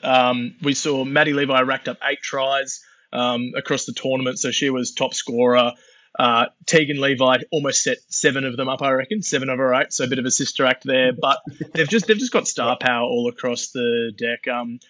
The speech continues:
Shani Small, who's formerly Shani Williams, she was still running around, keeping the young girls honest. Uh, but in fairness to the boys, um, I gave them a bit of stick, but they did play really well. Um, they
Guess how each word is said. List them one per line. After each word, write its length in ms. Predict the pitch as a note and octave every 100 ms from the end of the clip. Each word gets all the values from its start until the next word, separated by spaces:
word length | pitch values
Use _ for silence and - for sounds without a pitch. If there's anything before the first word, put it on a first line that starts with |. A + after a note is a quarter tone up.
| _
Shani 400 | - E3+ D3+ C#3+
Small, 460 | B2 - C#3+ D#3 E3+
who's 160 | C#3 -
formerly 220 | D3 C#3
Shani 400 | - C#3 C#3 B2
Williams, 500 | C#3 E3 E3 D#3+ -
she 180 | D#3 D3
was 120 | C3+
still 180 | D3 C3+
running 260 | C#3 C#3
around, 420 | C3 C3 C3+ C3
keeping 260 | - C#3+ C3+
the 80 | B2+
young 180 | B2+ B2
girls 260 | B2+ A#2+
honest. 480 | B2+ B2+ B2+ - - _ _ _ _ -
Uh, 300 | C3 C3 C3
but 360 | C#3 D3+ D3 -
in 120 | F3+
fairness 320 | D#3 G#3+ G3
to 100 | -
the 60 | C3
boys, 600 | C3+ C3 A#2+ F3 - -
um, 260 | D#3 C3+ C3
I 80 | C#3+
gave 200 | E3 C#3
them 80 | B2
a 20 |
bit 120 | B2+
of 80 | B2
stick, 340 | - C3+ C3
but 180 | D3+ B2+
they 120 | D3+
did 160 | D3+ C#3+
play 260 | - A#2+ A2+
really 240 | B2 A#2+ A2+
well. 400 | A#2 A#2 A2+ G#2 _
Um, 340 | B2+ B2 A#2+ A#2 _
they 240 | C#3 C3